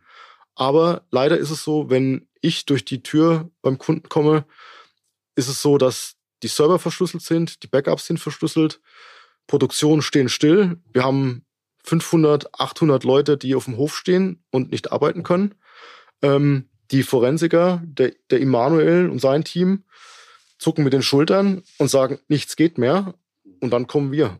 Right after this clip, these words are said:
Und dann sind wir leider auch, leider die, die einzige Option, die das Unternehmen dann noch hat, möglichst schnell, äh, aus der Lage wieder rauszukommen, ein, ein Decrypt-, ein Entschlüsselungstool, ein Decryptor bei den Tätern zu kaufen.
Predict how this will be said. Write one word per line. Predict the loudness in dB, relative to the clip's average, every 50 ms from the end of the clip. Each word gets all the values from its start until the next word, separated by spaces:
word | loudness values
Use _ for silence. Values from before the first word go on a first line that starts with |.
| -10
Und | -8 -4
dann | -4 -4 -2
sind | -4 -6 -4 -2
wir | 0 2
leider | 2 2 2 2 0
auch, | 0 0 -2 -4 -8 _ _ -18 _
leider | -4 -2 0 2 2 2 2 0 -2
die, | -2 -4 -2 0 0 0 -2 -4
die | -8 -6
einzige | -4 -4 -4 -4 -6 -8 -10
Option, | -12 -10 -10 -2 2 2 4 4 2 0 -4 _ _ -20 -20 -20 -20 -20 -20 _ _ -4
die | -2
das | -2 -2 -2
Unternehmen | -2 -4 -2 0 2 2 0 2 0
dann | 0 0 0
noch | -2 -4 -4
hat, | -4 -4 -4 -6 -4
möglichst | 0 2 2 2 0 0 -4 -4 -2 -4
schnell, | -4 -2 0 0 2 2 2 2 0 -2 -8 _ _ _ -20 -20 _ _ _ _ -2
äh, |
aus | 0 0 0 0 -2 -2 -2
der | -2 0
Lage | 2 2 2 0 -2 -2 0
wieder | 0 0 2
rauszukommen, | 2 2 0 0 -2 -8 -14 -14 -6 -4 -2 0 0 0 0 0
ein, | -2 -2 -2 -2 -4 -4 -6
ein | -4 -2
Decrypt-, | -2 -2 -2 -2 -4 -4 -4 _ -8 -4
ein | -2 -2 -2
Entschlüsselungstool, | -2 -2 -2 0 0 0 0 2 0 0 0 0 -4 -6 -2 0 2 2 2
ein | 0 0
Decryptor | -2 -2 -2 -2 -4 -6 -4 0 0 0 2 2
bei | 0 0
den | 0 -2 -4 -2
Tätern | -2 -2 0 0 -2 -4
zu | -6 -10 -14
kaufen. | -6 -2 0 0 0 0 -2 -6 -8